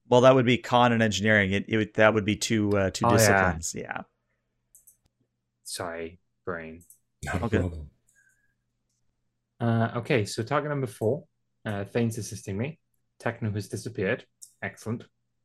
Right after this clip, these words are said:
Speaker 3: And I have warp engines as a focus.
Speaker 2: I have power systems.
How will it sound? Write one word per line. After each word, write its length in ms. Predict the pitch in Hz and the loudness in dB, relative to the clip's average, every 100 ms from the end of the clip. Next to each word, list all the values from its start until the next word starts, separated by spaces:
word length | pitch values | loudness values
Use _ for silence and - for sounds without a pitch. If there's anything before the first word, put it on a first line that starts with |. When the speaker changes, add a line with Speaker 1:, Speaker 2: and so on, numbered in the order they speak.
| _ _ - | _ _ -2
Speaker 3:
And 240 | 98 92 | 2 4
I 60 | 92 | 4
have 180 | 95 87 | 2 4
warp 240 | 98 90 | 4 4
engines 340 | 90 85 101 104 | 0 -2 -6 -6
as 100 | 101 | -8
a 40 | |
focus. 600 | - - 95 - - - - _ | -8 -8 -6 -4 -2 -4 -10 _
Speaker 2:
I 160 | 104 117 | -4 -4
have 560 | 113 120 107 104 101 98 - | -4 -4 -2 -2 -4 -8 -4
power 240 | 120 95 | -2 -2
systems. 680 | - 98 - 95 - - | -2 -8 -10 -16 -16 -20